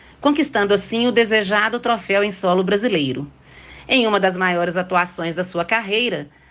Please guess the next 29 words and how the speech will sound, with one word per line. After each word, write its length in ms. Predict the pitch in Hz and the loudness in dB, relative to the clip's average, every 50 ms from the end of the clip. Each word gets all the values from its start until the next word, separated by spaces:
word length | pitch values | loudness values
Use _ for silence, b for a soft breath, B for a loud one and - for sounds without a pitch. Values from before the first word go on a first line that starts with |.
| b | b
a 100 | b 185 | b -4
terceira 380 | 185 - 226 226 - 262 269 277 | -2 -2 -2 -4 -2 -4 -4 -4
vitória 400 | 247 254 254 - 214 214 208 202 | -4 -6 -4 0 0 2 2 0
de 100 | 202 202 | 0 -2
Hamilton 640 | 185 160 175 208 233 247 240 220 185 180 185 180 | -4 -2 -2 0 0 0 0 0 0 0 0 0
em 100 | 165 165 | 0 0
Interlagos 640 | 165 165 - 190 170 165 160 160 160 160 156 165 156 | 0 2 2 2 2 2 2 2 2 0 -2 -6 -8
neste 240 | 160 160 156 - 175 | -6 -6 -6 -6 -4
domingo 400 | 175 185 180 175 165 170 165 180 | -4 -2 -2 -2 -2 -2 -2 -2
memorável 680 | 190 214 233 247 254 247 226 214 214 226 214 240 240 240 B B B B B B B B B | -2 0 0 2 2 2 2 2 0 -2 -2 -6 -8 -10 B B B B B B B B B
teve 180 | B 277 277 302 | B 2 2 2
um 20 | |
sabor 300 | 294 294 269 262 247 254 | 2 2 2 2 2 0
especial 600 | 262 254 - - 269 254 - 247 220 208 214 220 214 | -2 -2 -4 -4 -4 -2 0 0 2 2 2 0 -2
para 140 | 226 220 | -4 -4
os 160 | 214 - - - | -4 -6 -8 -6
fãs 300 | - 208 208 214 202 190 | -4 -4 -4 -4 -4 -2
brasileiros 680 | 190 208 214 208 214 196 185 185 185 196 190 202 196 175 | 0 0 0 2 2 2 4 4 6 4 4 2 0 0
de 100 | 180 196 | 0 2
F 260 | 190 190 185 - 233 | 2 0 0 0 -2
um. 220 | 180 147 135 131 - - - B B B B B B B B B | 0 0 -2 -6 -8 -14 -20 B B B B B B B B B
O 80 | - | -2
piloto 360 | - - 254 202 190 190 190 240 | 2 4 4 6 4 4 2 0
inglês, 420 | 254 247 226 220 226 247 262 254 | 0 2 2 4 2 2 0 -2
com 160 | - 220 214 | -6 -8 -8
sua 220 | 185 - 202 196 190 | -6 -2 0 0 2
determinação 720 | 185 185 185 196 180 180 175 175 165 170 170 - - 165 | 2 0 0 0 0 0 0 0 0 -2 -2 -2 -2 -2
e 80 | 170 175 | 0 0
vibração, 680 | 165 190 190 214 214 226 214 - - 214 214 233 269 | 0 0 0 0 0 -2 -2 -6 -8 -6 -6 -6 -8